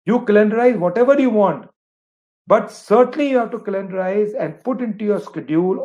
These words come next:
on the mobile or on the computer the specific activity that you are going to do and the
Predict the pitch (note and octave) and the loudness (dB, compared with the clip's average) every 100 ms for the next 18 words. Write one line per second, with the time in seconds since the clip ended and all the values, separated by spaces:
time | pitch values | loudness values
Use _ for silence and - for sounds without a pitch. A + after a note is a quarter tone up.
0 | C#3+ G3 B3+ B3 G#3+ F3+ G3 G3 A3+ D#3+ | 0 0 2 2 2 2 2 0 2 2
1 | A3+ A#3 A3 F3 E3+ D#3+ D#3 D#3+ D#3 D#3 | 2 0 -2 -4 -6 -6 -2 -2 -2 -6
2 | _ _ _ _ _ _ _ - E3 - | _ _ _ _ _ _ _ 0 0 0
3 | - G#3 G#3 A#3+ B3+ - G#3 F#3 - G#3+ | 2 2 4 2 0 -4 -4 -4 -4 -4
4 | G#3+ A3 A3+ E3+ E3 E3+ E3 F3+ G3 F#3 | -4 -4 -6 -4 -2 2 2 2 -2 -4
5 | F#3 F#3 F#3 F3 | -4 -2 -4 -4